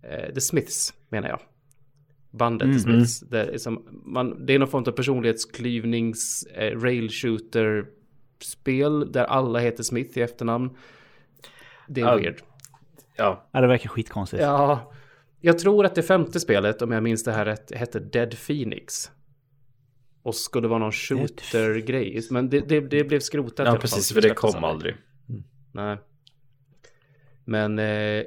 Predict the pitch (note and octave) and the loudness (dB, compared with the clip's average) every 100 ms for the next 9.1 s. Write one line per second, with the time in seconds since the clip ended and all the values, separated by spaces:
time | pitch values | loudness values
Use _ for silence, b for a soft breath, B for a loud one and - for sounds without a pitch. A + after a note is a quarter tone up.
0 | - C#3+ C#3+ C3+ C#3 A#2+ A#2 A#2 G2+ G2+ | -2 4 6 8 6 4 2 2 0 -2
1 | - G#2+ G#2+ G2+ G2 G2+ G2+ G2 A2 G2+ | 0 0 0 -2 -4 -6 -6 -6 -6 -4
2 | G#2 F#2+ - G2 - - A2 G#2+ G2+ G#2 | -4 -6 -8 -8 -8 -8 -8 -6 -8 -6
3 | G2 F#2+ A2 G#2+ A2 G#2 A2 G2 G2+ - | -6 -6 -8 -8 -8 -8 -8 -10 -14 -16
4 | - - _ _ - - - A2 - - | -16 -16 _ _ -12 -6 -2 -2 -2 -8
5 | G#2 G2+ G2+ - - - C3 G2 F2+ - | -8 -6 -8 -8 -10 -8 -4 -2 -4 -8
6 | F#2+ F#2 - - D3+ C3 C#3+ B2 B2 - | -10 -10 -10 -4 0 2 4 2 0 -4
7 | A2+ A#2 G#2 G#2 - G2+ G#2+ A2+ G2+ F#2+ | -6 -4 -6 -8 -8 -6 -4 -6 -8 -6
8 | G#2 F#2+ G#2 G#2 A#2 A2 A2 B2+ B2 A2+ | -6 -6 -4 -4 -4 -4 -4 -4 -2 -4
9 | A2 | -6